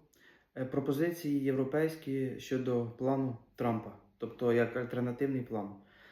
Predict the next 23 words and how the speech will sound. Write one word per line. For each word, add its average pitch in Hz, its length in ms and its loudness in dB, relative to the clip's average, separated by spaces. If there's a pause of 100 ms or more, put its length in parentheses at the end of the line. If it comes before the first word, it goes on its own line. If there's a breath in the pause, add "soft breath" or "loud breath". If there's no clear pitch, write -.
(200 loud breath)
Зараз 165 340 2
я 147 80 2
коротко, 151 480 2
як 120 280 0
юрист, 139 380 0 (580 soft breath)
висловлю 131 400 2
свою 127 300 -2
думку 135 340 -2
по - 140 -8
кожному 123 380 -4
пункту. 104 380 -8 (800 soft breath)
Перше. 127 380 -2
Завершення 156 540 2
війни 147 260 4
та 156 120 0
створення 143 440 0
постійних 135 440 -2
гарантій, 139 440 0
щоб 131 240 -4
уникнути 139 460 0
її 131 280 0
по-, 127 260 -2 (480 loud breath)
повторення. 123 640 2